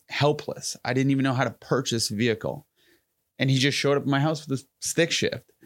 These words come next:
We go to a parking lot. He drives his very nice car to the parking lot. No, he, first he drove the stick shift car to the parking lot.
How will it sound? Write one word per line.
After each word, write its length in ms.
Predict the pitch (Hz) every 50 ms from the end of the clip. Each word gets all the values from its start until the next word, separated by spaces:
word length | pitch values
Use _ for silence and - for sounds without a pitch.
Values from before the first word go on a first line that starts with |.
| - _
We 80 | - 117
go 120 | 110 131
to 60 | 143 151
a 60 | 143
parking 460 | 147 - - 151 135 151 143 143 120
lot. 220 | 104 92 95 107 117
He 160 | 104 139 139
drives 320 | 131 143 147 135 135 -
his 160 | 120 127 117 98
very 280 | 110 120 123 135 131
nice 240 | 123 123 120 120 -
car 220 | - 127 110 101
to 120 | 101 - 117
the 140 | 98 110 101
parking 500 | - - 113 107 107 107 - 110 107 104
lot. 160 | 98 - - _ _ _
No, 120 | 143 135
he, 180 | 110 92 127 127
first 340 | - - 156 160 170 - -
he 100 | 160 139
drove 460 | 117 120 131 127 123 117 107 101 - - - _ _ _ _ _ _
the 80 | 117
stick 220 | 110 - - 120 -
shift 180 | - 113 - -
car 140 | - 104
to 60 | 82 80
the 60 | 73
parking 220 | - 87 78 64 -
lot. 100 | -